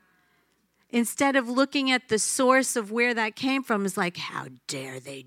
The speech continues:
did that to me?" Or, but didn't we read earlier in the scripture that everything that comes, comes from God?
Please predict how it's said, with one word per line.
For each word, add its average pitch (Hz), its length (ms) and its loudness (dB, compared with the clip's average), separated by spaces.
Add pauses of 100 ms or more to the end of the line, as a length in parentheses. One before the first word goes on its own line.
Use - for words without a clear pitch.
did 123 220 -14
that 135 220 -14 (140)
to 160 100 -6
me?" 151 400 -4
Or, 185 260 2 (800)
but 254 160 2
didn't 330 300 0
we 302 160 0
read 277 240 -2
earlier 262 320 -2
in 254 80 -4
the 247 40 -4
scripture - 360 -6
that 208 180 -4
everything 233 480 -6
that 202 160 -4
comes, 214 360 -8
comes 196 280 -8
from 180 220 -8
God? 175 460 -14